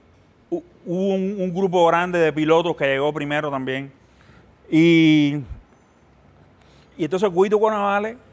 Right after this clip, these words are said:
se convierte en, en un pueblo que nadie conocía,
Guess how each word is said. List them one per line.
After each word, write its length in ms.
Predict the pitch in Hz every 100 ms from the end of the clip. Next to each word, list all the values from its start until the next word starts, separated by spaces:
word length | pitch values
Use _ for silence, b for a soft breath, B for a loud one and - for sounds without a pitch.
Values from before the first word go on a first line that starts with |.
| _ _
se 140 | - 147
convierte 640 | 156 160 190 156 147 135 -
en, 880 | 151 156 151 147 143 135 131 127 - _ _ _ _ _ _ _ _ _ _ _ _ _ _
en 140 | - 151
un 120 | 196
pueblo 340 | 208 226 220
que 80 | 175
nadie 220 | 175 208
conocía, 580 | 202 185 175 202 202 226